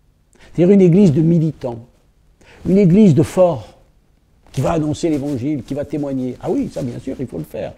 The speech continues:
L'Église, ça devrait être sa seule mission, son seul horizon. Mais il y a tous les autres, ceux qui,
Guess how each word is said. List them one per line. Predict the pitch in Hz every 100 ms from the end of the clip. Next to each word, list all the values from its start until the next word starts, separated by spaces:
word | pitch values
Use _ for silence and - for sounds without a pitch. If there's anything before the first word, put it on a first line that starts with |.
| _ _
L'Église, | 170 190 202 254 185
ça | - - 160
devrait | 160
être | 185
sa | - 131
seule | - 160 147 120 - - 127
mission, | 147 143 - 151 -
son | 127
seul | - - 151
horizon. | 135 120 110 - _ _ _ _ _ _ -
Mais | 220 214 - - _
il | 151
y |
a | 156
tous | -
les | 214 180
autres, | 147 127 - _ _ _ _ _ _ _ _
ceux | - - 226
qui, | - 180 170